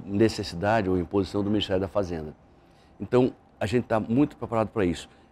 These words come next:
A gente não está expandindo mais os gastos nesse inverno, mas tá investindo no inverno pra não faltar recurso pro verão. A gente vai ampliar a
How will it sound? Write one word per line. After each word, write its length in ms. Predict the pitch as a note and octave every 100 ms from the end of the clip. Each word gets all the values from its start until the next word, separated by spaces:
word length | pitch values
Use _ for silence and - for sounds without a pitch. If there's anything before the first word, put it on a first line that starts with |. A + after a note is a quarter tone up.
| _
A 40 |
gente 220 | G2 A#2 A#2+
não 100 | A#2
está 180 | -
expandindo 520 | C#3 - B2+ G#2+ G#2 G2
mais 360 | G#2 F#2+ F2
os 180 | F2 E2+
gastos 480 | D#2+ F#2+ F2 - E2
nesse 300 | F2+ E2 E2+
inverno, 400 | D2+ B2+ G#2 D2+ - - _ _
mas 220 | F2+ -
tá 300 | - C3+ C3+ -
investindo 500 | G2 G2 - G#2+ G2
no 100 | F2
inverno 360 | E2+ B2+ G2+ D#2+ - _ - - _ _
pra 140 | A2+
não 80 | B2+
faltar 460 | B2 B2+ - B2 A#2+
recurso 420 | A#2+ A#2 A#2+ -
pro 100 | A#2+
verão. 380 | B2 G2+ F2+ D2 - _ _ -
A 40 | E2
gente 220 | G#2 -
vai 180 | F#2 A2+
ampliar 600 | B2 - A2+ A2 G#2+ D#2+ - _ _ -
a 440 | F2+ F2+ E2 D#2+